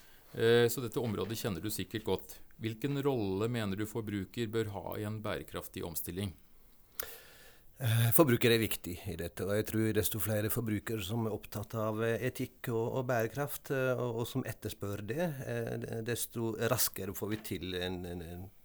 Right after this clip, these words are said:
Speaker 2: nødvendig, liksom, omstilling, og desto flere handelsaktører og produsenter vil, vil, vil da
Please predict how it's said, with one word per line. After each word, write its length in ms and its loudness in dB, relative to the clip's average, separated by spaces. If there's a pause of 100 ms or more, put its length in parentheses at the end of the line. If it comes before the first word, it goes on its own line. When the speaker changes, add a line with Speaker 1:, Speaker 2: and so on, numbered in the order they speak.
Speaker 2:
nødvendig, 640 2
liksom, 420 -10
omstilling, 680 -4
og 320 -6
desto 260 -6
flere 640 -4 (520)
handelsaktører 880 -6
og 100 -8
produsenter 640 -6
vil, 240 -8
vil, 240 -8
vil 300 -6 (320)
da 240 -4